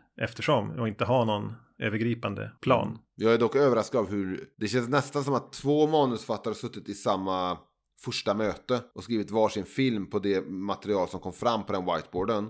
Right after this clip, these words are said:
Speaker 2: och som har skrivit den här och Kristalldödsriken Rike. Jag tycker de är väldigt lika varandra på
Speaker 1: Ja,
Speaker 2: något
Speaker 1: jag
Speaker 2: sätt.
Speaker 1: minns inte det så.
Speaker 2: Nej.
Speaker 1: Ja, ja, skitsamma, jag går upp till
Speaker 2: Mm.
Speaker 1: punkt nummer fem. Eh,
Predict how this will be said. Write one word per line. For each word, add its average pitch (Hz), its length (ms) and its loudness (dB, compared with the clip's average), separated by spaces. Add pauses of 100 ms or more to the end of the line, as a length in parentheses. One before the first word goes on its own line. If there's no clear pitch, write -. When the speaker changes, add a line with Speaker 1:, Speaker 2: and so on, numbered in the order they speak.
Speaker 2:
och 101 100 -2
som 104 80 0
har 101 60 -2
skrivit 104 200 -6
den 98 100 -4
här 123 440 4
och - 80 -8
Kristalldödsriken 87 760 -4
Rike. 92 220 -10
Jag 98 100 -6
tycker 104 120 0
de 95 200 -2
är 101 40 0
väldigt 92 220 -2
lika 113 440 -2
varandra 78 280 -2
på - 120 -16
Speaker 1:
Ja, - 80 -8
Speaker 2:
något 110 80 0
Speaker 1:
jag 107 80 -2
Speaker 2:
sätt. 110 80 -4
Speaker 1:
minns 104 180 -6
inte 110 200 -8
det 110 420 -14
så. - 120 -16 (540)
Speaker 2:
Nej. - 80 -8 (380)
Speaker 1:
Ja, 143 240 6
ja, 165 340 12 (240)
skitsamma, 143 440 8
jag 135 80 8
går 147 80 10
upp 147 60 8
till 151 80 6
Speaker 2:
Mm. 139 100 6
Speaker 1:
punkt 131 120 2
nummer 127 120 4
fem. 120 320 10
Eh, 120 720 4